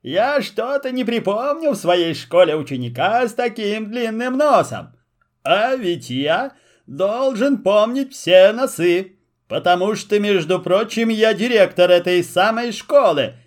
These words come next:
сеньор Доктринус». «А вы не можете меня помнить, сеньор Доктринус», сообщил Буратино, «потому что я сегодня первый раз».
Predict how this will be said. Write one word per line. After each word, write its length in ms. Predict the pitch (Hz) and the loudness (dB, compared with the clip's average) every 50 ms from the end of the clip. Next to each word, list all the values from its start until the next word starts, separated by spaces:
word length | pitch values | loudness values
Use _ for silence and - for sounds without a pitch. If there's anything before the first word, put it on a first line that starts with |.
| _ _ _ | _ _ _
сеньор 720 | _ - - 107 151 170 156 151 175 196 208 220 220 214 208 | _ -18 -12 -10 -8 -6 -4 -2 2 4 6 6 4 4 2
Доктринус». 920 | 208 220 233 226 - _ - - 285 196 147 151 156 143 123 - - _ _ _ _ _ _ _ _ _ _ - | 0 0 0 -2 -4 _ -8 -6 -4 -4 -4 -4 -4 -6 -8 -10 -14 _ _ _ _ _ _ _ _ _ _ -6
«А 340 | 160 185 208 220 208 208 - _ - | -2 0 0 0 -2 -4 -8 _ -8
вы 180 | 131 170 240 262 | -4 -2 -2 -2
не 120 | 254 269 | -2 -2
можете 440 | 262 294 311 294 254 277 269 277 277 | 2 4 4 4 4 2 -2 -4 -6
меня 240 | 262 262 269 285 269 | -4 -4 -4 -4 0
помнить, 500 | - 277 285 277 220 175 147 127 120 - | 2 4 4 4 4 2 -4 -6 -8 -10
сеньор 360 | 175 208 247 277 285 269 185 | -12 -8 -2 2 4 4 4
Доктринус», 600 | 190 202 202 - - 262 247 165 120 95 - - _ _ | 2 -2 -2 -2 -6 -6 -4 -4 -6 -8 -12 -16 _ _
сообщил 360 | - 107 110 117 - - 113 104 | -14 -14 -14 -14 -14 -16 -16 -12
Буратино, 600 | 107 117 147 165 165 - 139 120 120 - - _ _ _ _ _ _ _ | -8 -6 -6 -6 -6 -8 -10 -10 -10 -14 -20 _ _ _ _ _ _ _
«потому 320 | - 147 180 240 285 285 | -8 -6 -4 -4 -4 -2
что 120 | 294 - | 0 0
я 220 | 247 202 220 254 277 | 0 2 2 0 0
сегодня 640 | 196 - 196 170 156 180 240 311 302 285 240 - - _ _ _ | 0 -2 -6 -4 -2 -2 -4 -4 -4 -6 -8 -8 -12 _ _ _
первый 480 | - 175 202 240 269 277 285 269 240 - - - | -6 -2 -2 -2 0 0 0 0 0 -2 -6 -12
раз». 520 | - 147 170 160 147 151 180 190 190 - | -6 -2 -2 0 0 0 -2 -4 -6 -12